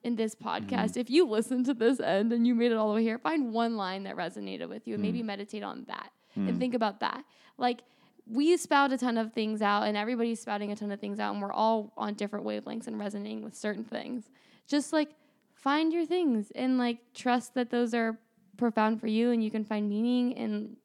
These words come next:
Speaker 1: live into that.
Speaker 2: Yeah. I, I, I think, I think I was thinking of heading into, like, a
Speaker 1: <laughs>
Speaker 2: moment of, of closing thoughts,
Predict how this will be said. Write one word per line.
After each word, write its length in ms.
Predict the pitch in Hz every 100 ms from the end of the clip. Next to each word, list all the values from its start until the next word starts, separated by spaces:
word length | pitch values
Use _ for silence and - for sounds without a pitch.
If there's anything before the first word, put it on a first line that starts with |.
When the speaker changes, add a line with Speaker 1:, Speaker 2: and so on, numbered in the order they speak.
| _
Speaker 1:
live 240 | 208 226
into 200 | 240 262
that. 260 | 262 - - 359 _ _ _ _ _ _ _ _ _ - - - - - 202 196 - - _ _ -
Speaker 2:
Yeah. 420 | 117 123 113 101 - - -
I, 100 | 147
I, 100 | 160 - 165
I 60 |
think, 320 | 147 180 151
I 120 | 147 147
think 200 | 160 156
I 100 | 147
was 160 | 139
thinking 400 | 143 143 139 131
of 440 | 117 113 107 - - -
heading 380 | 127 123 120
into, 340 | 113 117 - 113
like, 220 | 104 -
a 560 | 104 101 98 98 95 - _
Speaker 1:
<laughs> 100 | 110
Speaker 2:
moment 420 | 113 117 110 95
of, 180 | 101 98 - -
of 420 | 101 92 98 -
closing 520 | - 107 107 107 90
thoughts, 560 | - 90 135 - -